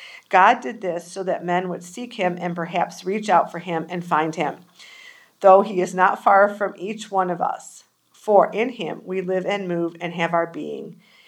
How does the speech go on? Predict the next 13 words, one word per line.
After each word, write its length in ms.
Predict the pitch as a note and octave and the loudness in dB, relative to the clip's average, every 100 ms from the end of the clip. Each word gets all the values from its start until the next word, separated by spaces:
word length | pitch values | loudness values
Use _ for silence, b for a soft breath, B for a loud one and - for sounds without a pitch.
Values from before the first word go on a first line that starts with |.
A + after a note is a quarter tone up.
| b b b b - | b b b b 0
As 240 | E3+ E3+ | 2 2
some 240 | G3 F3+ | 4 4
of 140 | F#3+ G3 | 4 2
our 180 | F3 - | 2 2
own 200 | F3 G3 | -2 -2
poets 380 | - F#3 E3 - | -4 -4 -4 -6
have 120 | F3+ | -14
said, 400 | F3 - - - _ _ _ - | -6 -2 -2 -6 _ _ _ -10
we 180 | F3+ | -4
are 200 | F3+ G3 | -2 0
his 180 | E3 D#3+ - | -2 -4 -8
offspring. 800 | D#3+ D#3+ - - D3+ - G#3 - _ _ _ _ _ b b b | -6 -6 -8 -14 -12 -12 -14 -20 _ _ _ _ _ b b b
Therefore, 640 | - G#3 G#3+ G3+ E3+ D#3+ - | 4 6 6 4 4 4 -2